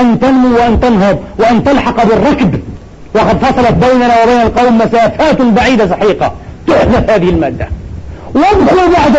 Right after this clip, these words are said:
ذلك تكلموا في الفقه والأصول واللغة والبيان والبديع. ورحمة الله على عبد الرحمن الكواكبي الذي قال في كتابه طبائع الاستبداد ومصارع الاستعباد،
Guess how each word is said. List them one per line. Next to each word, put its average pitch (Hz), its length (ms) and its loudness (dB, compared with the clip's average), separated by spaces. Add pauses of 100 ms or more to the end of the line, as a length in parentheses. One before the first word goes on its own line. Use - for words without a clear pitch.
ذلك 269 260 2
تكلموا 277 520 2
في 240 100 2
الفقه 247 400 0
والأصول 277 460 2
واللغة 269 600 2
والبيان 269 400 2
والبديع. 233 540 0 (320)
ورحمة 220 460 0
الله 220 520 2 (280)
على 220 160 2
عبد 196 260 2
الرحمن 202 360 0
الكواكبي 180 760 0 (460)
الذي 190 220 2
قال 202 360 0
في 180 100 -2
كتابه 196 400 0
طبائع 185 360 2
الاستبداد 175 500 0
ومصارع 196 360 0
الاستعباد، 202 600 0